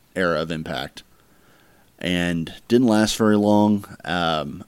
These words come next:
and then Galloway re-signed with W W E. Uh, Micah Tangaloa ended up going to New Japan and left Drake pretty much by his lonesome. And he's done, done different angles. I know he did a pretty good angle with Abyss, actually,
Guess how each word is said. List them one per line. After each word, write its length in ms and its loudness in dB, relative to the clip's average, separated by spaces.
and 180 -2
then 300 -4
Galloway 680 0
re-signed 440 -6
with 80 -4
W 200 -4
W 180 -4
E. 340 -2
Uh, 440 -4
Micah 560 -2
Tangaloa 640 -4
ended 140 -6
up 100 -12
going 300 -6
to 580 -6
New 160 -6
Japan 460 -4
and 160 -6
left 260 -4
Drake 380 -2
pretty 160 -2
much 200 -4
by 140 -2
his 140 -6
lonesome. 500 -4
And 180 -4
he's 340 2
done, 520 0
done 280 2
different 320 -2
angles. 340 -4
I 80 -4
know 140 2
he 100 0
did 140 -2
a 80 -4
pretty 340 -6
good 140 -2
angle 240 -2
with 100 -6
Abyss, 640 -2
actually, 540 -6